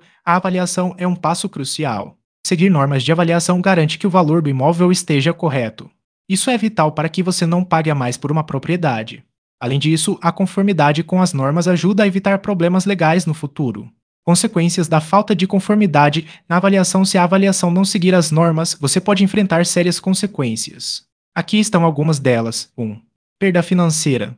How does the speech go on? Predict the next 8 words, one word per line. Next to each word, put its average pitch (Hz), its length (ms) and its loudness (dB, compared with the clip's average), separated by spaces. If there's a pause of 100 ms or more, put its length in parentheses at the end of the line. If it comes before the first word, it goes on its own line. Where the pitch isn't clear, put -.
(120)
Você 143 240 -2
pode 196 240 2
acabar 139 420 -2
gastando 160 400 -2
mais 143 260 0
do 160 100 -4
que 202 80 -2
deveria. 143 520 0